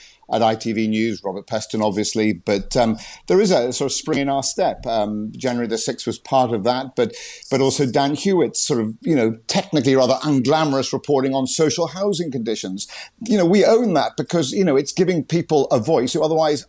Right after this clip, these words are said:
aren't heard in the sort of, you know, echo chambers of,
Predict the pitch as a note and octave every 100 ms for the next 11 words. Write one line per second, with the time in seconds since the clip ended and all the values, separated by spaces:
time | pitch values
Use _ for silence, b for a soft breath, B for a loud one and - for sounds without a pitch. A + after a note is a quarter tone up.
0 | - E3 C#3 C#3+ E3 C#3+ A#2 A2+ A2 B2+
1 | A#2 b b b b - D3+ A#2 - -
2 | C3+ D#3 C3 - C3+ A#2+ A#2 A2+ G#2 B2
3 | C3